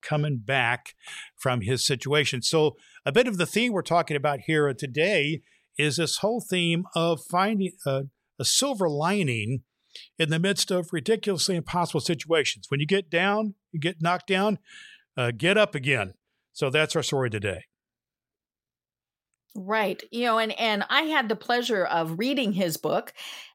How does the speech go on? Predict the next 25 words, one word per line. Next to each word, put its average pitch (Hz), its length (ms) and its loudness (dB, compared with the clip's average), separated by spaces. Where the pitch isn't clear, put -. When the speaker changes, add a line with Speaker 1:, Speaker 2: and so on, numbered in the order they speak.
Speaker 2:
and 233 360 2
was 226 460 2
just 269 360 0
incredibly 254 760 0
amazed 185 640 0
by 143 140 2
it 135 220 -4
because, 208 480 0
y-, 254 260 -8
you 233 160 0
know, 233 80 2
n-, 214 220 0
I 226 160 4
think 285 240 -4
if 254 120 -4
you 226 100 0
look 247 200 0
in 247 60 -2
the 226 80 0
dictionary 233 560 0
next 202 300 0
to - 80 -2
the 196 80 0
word 185 220 0
resilience, 196 640 2